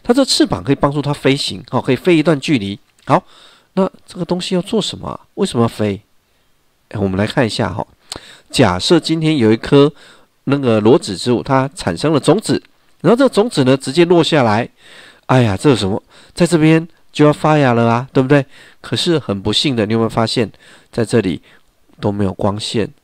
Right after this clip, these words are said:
根本不可能行光合作用，没办法活啊。现在另外一棵那个裸子植物，它的种子是有翅膀的，诶，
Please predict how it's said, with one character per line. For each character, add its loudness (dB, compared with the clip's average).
根 -2
本 0
不 -6
可 -8
能 -6
行 -4
光 2
合 0
作 0
用， -6
没 0
办 -2
法 -4
活 0
啊。 0
现 2
在 4
另 -2
外 4
一 -2
棵 0
那 2
个 2
裸 2
子 -6
植 -2
物， 2
它 0
的 0
种 0
子 -8
是 -2
有 2
翅 2
膀 -4
的， -8
诶， 2